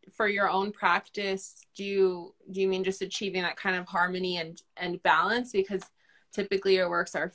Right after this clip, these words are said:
figurative, and the techniques you use, you know, you intentionally things, like, really rough and,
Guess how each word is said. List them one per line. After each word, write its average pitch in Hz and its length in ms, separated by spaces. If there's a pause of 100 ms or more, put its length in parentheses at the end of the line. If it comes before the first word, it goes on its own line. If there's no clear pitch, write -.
(120)
figurative, 220 920
and 170 160
the 170 100
techniques 190 560
you 180 120
use, 175 360
you 165 100
know, 156 80
you 160 160 (100)
intentionally 175 680
things, 160 200
like, - 200
really 165 180
rough 160 420 (260)
and, 156 340